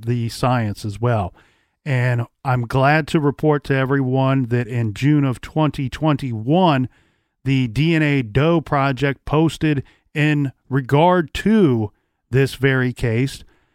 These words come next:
that the, they have funded the case. They were fundraising to raise funds to be able to do some of the work on this case. Their goal was three thousand dollars.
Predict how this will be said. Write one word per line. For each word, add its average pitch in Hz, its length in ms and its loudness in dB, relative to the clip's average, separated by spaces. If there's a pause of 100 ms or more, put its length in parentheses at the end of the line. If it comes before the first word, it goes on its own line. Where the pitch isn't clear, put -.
(180)
that 135 320 2
the, 143 480 -2 (440)
they 147 280 0
have 175 340 0
funded 190 680 0 (360)
the 131 80 2
case. 104 480 -6
They 131 240 0
were 160 360 0
fundraising 135 960 0 (360)
to 143 240 0
raise 139 300 0
funds 139 560 0 (480)
to 170 460 -2 (100)
be 151 200 2
able 156 280 2
to 156 140 0
do 151 260 2
some 151 220 0
of 131 40 -2
the 120 80 0
work 120 300 0
on 117 160 0
this 113 180 -2
case. 127 300 -2
Their 123 180 0
goal 127 280 0
was 123 160 -2
three 143 320 -4
thousand 127 500 -2
dollars. 123 560 -2